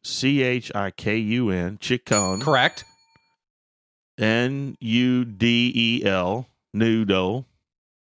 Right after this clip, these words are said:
Speaker 2: N U D L E.
Speaker 1: Oh, gal.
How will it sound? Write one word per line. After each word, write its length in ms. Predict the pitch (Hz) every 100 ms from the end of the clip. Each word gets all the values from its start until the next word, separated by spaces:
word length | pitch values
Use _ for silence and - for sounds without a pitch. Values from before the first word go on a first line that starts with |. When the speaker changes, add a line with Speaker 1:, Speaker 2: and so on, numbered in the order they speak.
| _ _ -
Speaker 2:
N 180 | 139 135
U 140 | 131
D 280 | 113 127 131
L 240 | 120 127 101
E. 340 | 135 135 131
Speaker 1:
Oh, 1120 | 175 - 190 196 190 175 160 131 247 196 175 - _ _ _ _ _ _ -
gal. 480 | - - - 98